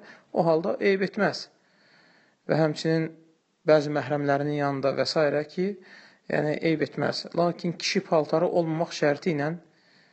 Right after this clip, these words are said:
çünki sualda soruşulur, ki, e,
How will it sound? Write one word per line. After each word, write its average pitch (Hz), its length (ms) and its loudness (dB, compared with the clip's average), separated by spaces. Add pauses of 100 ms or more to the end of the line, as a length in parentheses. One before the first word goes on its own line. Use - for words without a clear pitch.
(760)
çünki 147 280 -6
sualda 156 320 0
soruşulur, 165 540 -4 (2750)
ki, - 220 -16
e, 170 100 2